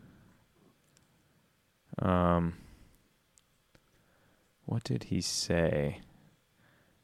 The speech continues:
Uh, he condemns funeral for a rabbi. Uh,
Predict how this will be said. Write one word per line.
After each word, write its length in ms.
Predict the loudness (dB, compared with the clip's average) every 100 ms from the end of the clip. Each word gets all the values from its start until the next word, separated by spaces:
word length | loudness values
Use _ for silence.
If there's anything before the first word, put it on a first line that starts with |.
| _ _ _ _ _ _ _ _ _ _ _ _ _ _ _ _ _ _ _ _ _ _ _ _ 0
Uh, 200 | 4 4
he 180 | 4 2
condemns 580 | 2 4 6 6 4
funeral 440 | 0 0 4 4 2
for 280 | 2 2 2
a 40 |
rabbi. 920 | 4 4 4 4 2 2 0 -2 -4 -8 -16 _ _ _ _ _ _ _ _ _ _ _ _ _ _ _ _ _ _ _ _ _ _ -20 _ -20 -20 _ _ _ _ _ _ _ _ _ _ _ _ _ _ _ _ _ _ _ _ _ _ _ 4
Uh, 580 | 8 10 10 10 10